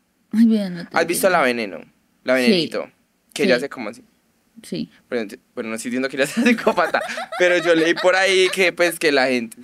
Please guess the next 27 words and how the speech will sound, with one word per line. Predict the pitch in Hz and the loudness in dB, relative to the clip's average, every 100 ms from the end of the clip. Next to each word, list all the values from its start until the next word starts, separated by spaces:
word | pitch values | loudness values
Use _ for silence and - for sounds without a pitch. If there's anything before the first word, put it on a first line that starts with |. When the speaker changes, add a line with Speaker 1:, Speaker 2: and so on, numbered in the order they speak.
| 131 - - - _ _ _ _ _ | -20 -20 -20 -20 _ _ _ _ _
Speaker 2:
pues, | 127 | -8
no | 120 107 | -6 -4
toca | 107 104 120 | -6 -4 -6
el, | 110 107 104 - - _ _ _ _ _ _ _ | -6 -8 -12 -18 -20 _ _ _ _ _ _ _
aunque | 131 131 143 120 _ _ | -8 -2 -2 -2 _ _
está | 117 127 127 | -10 -4 -2
la | 113 | 0
mira | 113 | -2
de | 104 | -2
las | 104 | -2
millardas, | 104 95 110 120 120 113 | -6 -8 -6 -4 -6 -12
¿sabes? | 123 127 | -16 -16
Todo | - - | -16 -20
eso. | - - | -16 -6
Speaker 1:
Ay, | 196 190 | -2 -2
sí, | - 165 | -4 -10
yo | |
he | 156 | -12
visto. | - _ _ - | -14 _ _ 2
Voy | 269 | 4
a | |
Speaker 2:
Pero | 294 294 - | 4 2 0
Speaker 1:
voy | 277 | 0
a | 277 | 2
decir | 262 226 | 4 2
algo | 185 | 0
polémico. | 185 170 - | -4 -8 -10